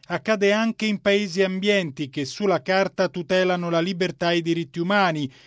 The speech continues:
ma dove di fatto i credenti e specialmente i cristiani incontrano limitazioni e discriminazioni. Il Papa ha dunque chiesto ai fedeli in piazza San Pietro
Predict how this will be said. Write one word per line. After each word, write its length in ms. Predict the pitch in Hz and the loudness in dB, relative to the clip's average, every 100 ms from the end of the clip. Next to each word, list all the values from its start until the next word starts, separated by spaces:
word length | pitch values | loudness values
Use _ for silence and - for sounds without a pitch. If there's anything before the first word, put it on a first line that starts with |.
| - - | -20 -6
ma 100 | 180 | -4
dove 240 | 226 220 | -2 -2
di 140 | 202 | -4
fatto 340 | - 214 208 202 | 2 2 4 0
i 140 | 196 | 0
credenti 760 | - 190 175 220 190 135 135 127 | 0 -2 0 0 0 -2 -4 -4
e 80 | |
specialmente 920 | 120 - 156 156 156 175 208 156 135 | -4 -4 -4 0 0 2 0 0 -4
i 140 | 135 117 | -6 -4
cristiani 840 | 143 135 - 185 185 185 180 160 - _ | -6 -6 -2 0 2 2 -2 -4 -10 _
incontrano 800 | 175 180 - 220 - 185 165 147 | -4 -2 0 0 2 0 2 0
limitazioni 960 | 160 214 214 147 151 131 175 196 208 202 | 2 2 2 0 -4 -2 2 4 4 0
e 80 | 185 | -2
discriminazioni. 1300 | 202 - 208 202 202 208 - 151 135 117 113 113 - _ _ _ | -4 -4 -2 0 0 0 -2 -4 -4 -4 -8 -12 -16 _ _ _
Il 120 | 165 | -4
Papa 280 | 135 185 185 | 0 2 0
ha 20 | |
dunque 400 | 165 190 151 180 | -2 -6 -4 -4
chiesto 460 | - 208 175 - 143 | 2 4 2 -2 -6
ai 80 | 135 | -6
fedeli 360 | 139 156 156 | -6 -4 -4
in 80 | 143 | -4
piazza 320 | 175 170 175 | -4 -2 -4
San 260 | 143 156 135 | -4 -6 -4
Pietro 520 | 185 190 185 180 | 0 0 2 0